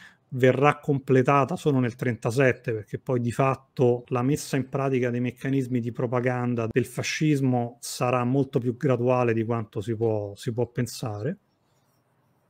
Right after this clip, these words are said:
e quindi decide di fondare una serie di riviste. La più importante è Cinematografo, questa, questa rivista qua, che va avanti fino al trentuno, e in cui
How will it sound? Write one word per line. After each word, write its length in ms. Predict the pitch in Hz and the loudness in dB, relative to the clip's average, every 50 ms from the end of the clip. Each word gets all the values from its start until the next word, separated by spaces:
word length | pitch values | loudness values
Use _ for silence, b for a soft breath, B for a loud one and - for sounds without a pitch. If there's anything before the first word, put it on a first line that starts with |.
| _ - - | _ -20 -6
e 120 | - 214 196 | -4 -2 4
quindi 260 | - 214 180 147 139 | 6 8 8 8 8
decide 360 | 151 220 196 - 180 143 151 | 6 6 4 4 2 2 2
di 120 | 147 165 | 2 2
fondare 720 | 165 170 208 196 190 156 127 117 113 120 123 135 147 - - | 2 2 2 2 4 4 4 4 4 4 2 2 2 0 -2
una 180 | - 175 175 170 | 0 0 0 2
serie 240 | - 185 160 151 139 | 2 2 2 4 2
di 80 | 135 | 2
riviste. 560 | 135 135 127 120 113 107 - - - - - 131 - - - - - - B B B B B B B _ _ | 2 2 0 0 0 -2 -4 -6 -8 -6 -6 -6 -6 -8 -12 -14 -12 -12 B B B B B B B _ _
La 180 | - 143 151 151 | 0 2 2 6
più 100 | 190 226 | 6 6
importante 960 | 214 220 - - 262 240 - - 147 123 117 127 123 127 - - 160 175 185 | 6 6 4 2 0 0 0 0 0 0 0 -2 -4 -4 0 0 0 0 2
è 280 | - 175 165 160 165 165 | 2 2 2 2 0 -6
Cinematografo, 920 | - - - 180 165 156 151 139 127 135 117 113 113 120 120 113 131 123 | -8 -4 -2 0 0 0 0 -2 -2 -2 -2 -2 -2 -2 -2 -4 -4 -2
questa, 640 | 131 143 139 135 - - - 131 127 127 131 - _ _ _ _ _ _ _ _ _ _ _ | 0 0 0 -2 -4 -4 -4 -4 -4 -4 -6 -12 _ _ _ _ _ _ _ _ _ _ _
questa 320 | _ 151 143 143 - - | _ 2 2 2 0 -2
rivista 420 | 143 135 131 131 127 127 - - 117 | -2 0 0 0 -2 -4 -8 -10 -10
qua, 300 | - _ 151 123 117 120 | -10 _ -8 -8 -8 -4
che 180 | - 170 160 | -4 -4 -4
va 140 | 160 180 226 | 0 2 2
avanti 760 | 226 190 139 123 120 123 127 - - _ - 175 185 196 190 b b b b b b b b b _ _ _ _ _ | 4 4 2 0 -2 -4 -6 -8 -10 _ -4 -2 -2 -2 -4 b b b b b b b b b _ _ _ _ _
fino 760 | _ - - - - - 202 202 202 196 196 190 202 202 - _ _ _ | _ -20 -18 -6 -2 0 2 4 4 4 4 2 0 -2 -6 _ _ _
al 200 | 165 156 143 - | 0 0 0 2
trentuno, 760 | - 147 139 131 131 - - 120 113 110 113 123 143 - _ | 0 2 2 2 0 -2 -4 -2 -2 -2 -2 -4 -6 -10 _
e 80 | - 233 | 4 6
in 220 | 247 254 247 247 | 6 6 6 4
cui 600 | - - 170 143 120 113 117 123 156 208 233 - | 2 0 0 2 4 4 4 4 4 2 0 -4